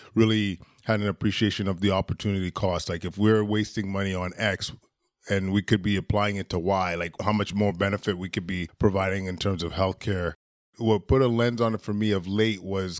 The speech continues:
covid. So when we saw, especially in that first wave, how the people that were getting sick were definitely elderly,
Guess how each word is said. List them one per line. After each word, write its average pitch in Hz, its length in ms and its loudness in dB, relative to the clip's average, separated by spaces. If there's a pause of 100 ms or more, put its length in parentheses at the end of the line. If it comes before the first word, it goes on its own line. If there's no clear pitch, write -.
covid. 98 520 -2 (520)
So - 180 2
when 113 280 2
we 123 100 2
saw, 127 440 2
especially 123 480 -4
in 131 80 -2
that 120 200 0
first 113 240 2
wave, 104 360 2
how 92 520 0
the 117 100 -4
people 135 260 2
that 127 120 6
were 110 240 2
getting 101 260 -2
sick - 320 -4
were 98 120 -2
definitely 113 920 0
elderly, 107 840 4